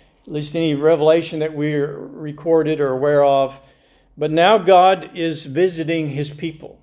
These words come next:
He's come upon the scene, and he's now, uh, brought about this,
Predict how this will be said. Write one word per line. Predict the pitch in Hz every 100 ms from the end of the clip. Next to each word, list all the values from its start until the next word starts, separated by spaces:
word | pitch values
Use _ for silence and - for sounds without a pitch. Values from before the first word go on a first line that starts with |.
| _ _ _ _ _ _
He's | - -
come | 170
upon | 190 185 190 190
the | 156
scene, | - 185 185 180 143
and | 139
he's | 165 151 - - _ _ _ -
now, | 147 170 170 151 - _ _ -
uh, | 147 139 139 - - _ _
brought | 175 156 156 165
about | 151 156 151 156 - -
this, | 139 - -